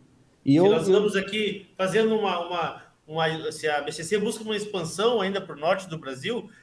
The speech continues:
Speaker 1: eu acho que esse caminho de volta aqui também ele é um mercado importante
Speaker 2: Lógico.
Speaker 1: pra quem, pra,
Speaker 2: Eu
Speaker 1: pra,
Speaker 2: acho que
Speaker 1: pra
Speaker 2: essa,
Speaker 1: quem
Speaker 2: é,
Speaker 1: trabalha
Speaker 2: eu
Speaker 1: com
Speaker 2: acho que essa
Speaker 1: genética de ponta, né?
Speaker 2: expansão,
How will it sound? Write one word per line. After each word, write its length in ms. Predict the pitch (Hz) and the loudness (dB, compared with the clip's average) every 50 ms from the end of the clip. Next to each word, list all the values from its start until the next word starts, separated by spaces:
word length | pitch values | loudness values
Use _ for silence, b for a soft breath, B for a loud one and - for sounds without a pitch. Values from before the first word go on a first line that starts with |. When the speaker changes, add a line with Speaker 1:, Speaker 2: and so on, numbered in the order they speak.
| B _ | B _
Speaker 1:
eu 60 | 151 | -2
acho 160 | 165 160 - - | -2 -2 0 0
que 60 | 226 | 0
esse 200 | 247 247 - 277 | 0 0 -2 -4
caminho 380 | - 240 220 214 214 214 208 | -4 -4 -2 -2 -4 -4 -2
de 100 | 180 180 | -2 -4
volta 320 | 165 151 170 190 190 185 165 | -2 0 0 0 0 -2 -6
aqui 140 | - 196 196 | -10 -8 -4
também 420 | - 220 196 185 190 220 254 262 | -2 -2 0 2 2 2 2 2
ele 160 | 254 226 208 | 2 2 2
é 60 | 202 | 0
um 80 | 202 202 | 0 0
mercado 580 | 196 185 165 - 170 175 180 180 180 - - _ _ _ | -2 -4 -4 -2 0 0 0 -2 -6 -12 -18 _ _ _
importante 540 | 160 156 - 170 160 - 170 170 127 127 135 | -20 -12 -10 -10 -6 -4 -4 -2 -2 -2 -4
Speaker 2:
Lógico. 80 | 160 175 | -6 -6
Speaker 1:
pra 120 | 147 147 | -8 -8
quem, 360 | 156 156 156 151 147 - - - - - _ _ - | -8 -6 -8 -8 -8 -12 -18 -20 -20 -20 _ _ -8
pra, 200 | 143 139 127 135 | -6 0 2 4
Speaker 2:
Eu 100 | 139 139 | 4 6
Speaker 1:
pra, 80 | 147 | 4
Speaker 2:
acho 120 | 170 131 - | 2 2 2
que 60 | 190 | 0
Speaker 1:
pra 20 | 185 | 0
Speaker 2:
essa, 100 | - - | 0 0
Speaker 1:
quem 120 | 190 - | -4 -4
Speaker 2:
é, 160 | - 147 151 | -2 -4 -6
Speaker 1:
trabalha 240 | 156 147 143 143 143 | -4 -2 0 0 2
Speaker 2:
eu 40 | 143 | 2
Speaker 1:
com 60 | 151 | 2
Speaker 2:
acho 120 | 180 - | 2 0
que 60 | - 190 | 0 -2
essa 100 | - - | -2 0
Speaker 1:
genética 180 | 196 185 165 139 | -2 -2 -2 -2
de 60 | 139 | -2
ponta, 120 | 180 170 | 0 0
né? 60 | 156 | 0
Speaker 2:
expansão, 480 | 151 - - 160 165 185 208 226 226 | -2 -2 -2 -2 -2 0 -2 -4 -6